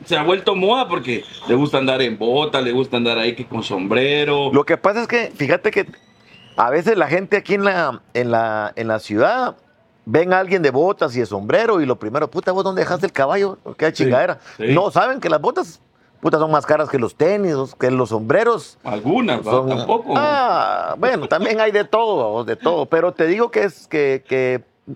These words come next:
Speaker 2: es un estilo de vida,
Speaker 1: Sí,
Speaker 2: no
Speaker 1: pues.
Speaker 2: es, no es moda. Yo siento que es un estilo de vida. O sea, pues la, las modas van, pasan.
Speaker 1: Sí, van y
Speaker 2: ¿Ya?
Speaker 1: vienen.
Speaker 2: Pero lo que a vos te apasiona y todo y lo mantenés, se te vuelve un estilo de vida. Yo, por ejemplo, yo con botas ando,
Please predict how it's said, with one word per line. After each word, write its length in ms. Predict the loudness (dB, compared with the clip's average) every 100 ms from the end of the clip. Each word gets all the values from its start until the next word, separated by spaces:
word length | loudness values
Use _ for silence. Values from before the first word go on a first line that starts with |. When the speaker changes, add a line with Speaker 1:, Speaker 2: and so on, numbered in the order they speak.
| _ 0
Speaker 2:
es 160 | 2
un 100 | 2
estilo 360 | 0 2 2 4
de 100 | 2
vida, 300 | 2 0 0
Speaker 1:
Sí, 100 | -2
Speaker 2:
no 160 | -2 0
Speaker 1:
pues. 260 | 0 -2 -4
Speaker 2:
es, 80 |
no 160 | 0 0
es 60 | 2
moda. 280 | 0 2
Yo 120 | 2 -2
siento 220 | -4 -4
que 80 | -2
es 60 |
un 140 | -2 -4
estilo 340 | -4 -2 0
de 80 | 0
vida. 180 | -2 -6 _ -20 _ _
O 40 | 0
sea, 340 | 2 2 0
pues 140 | 0 2
la, 140 | 2
las 180 | 4 2
modas 240 | 4 0 2
van, 200 | 0 -2 -2
pasan. 380 | -2 -2 -8 -12 _ _ -6
Speaker 1:
Sí, 160 | -2
van 180 | 0 0
y 40 |
Speaker 2:
¿Ya? 100 | 2
Speaker 1:
vienen. 320 | 0 0 -4 -6 -20 -20 -20 _ -2
Speaker 2:
Pero 160 | 0 2
lo 120 | 0
que 120 | 2
a 20 |
vos 180 | 2 0
te 100 | 0
apasiona 580 | 0 2 0 0 2 0
y 20 |
todo 200 | 0 0
y 40 | 0
lo 80 |
mantenés, 560 | 0 -4 -4 -2 0 -2
se 220 | -4 -6
te 120 | 0
vuelve 260 | 2 2 2
un 100 | 0
estilo 340 | -4 -4 0
de 80 | 2
vida. 240 | 2 2 2
Yo, 80 |
por 140 | 2 2
ejemplo, 280 | 0 2 2
yo 200 | 2 0
con 140 | -2
botas 260 | -2 0 -2
ando, 480 | 0 0 0 -4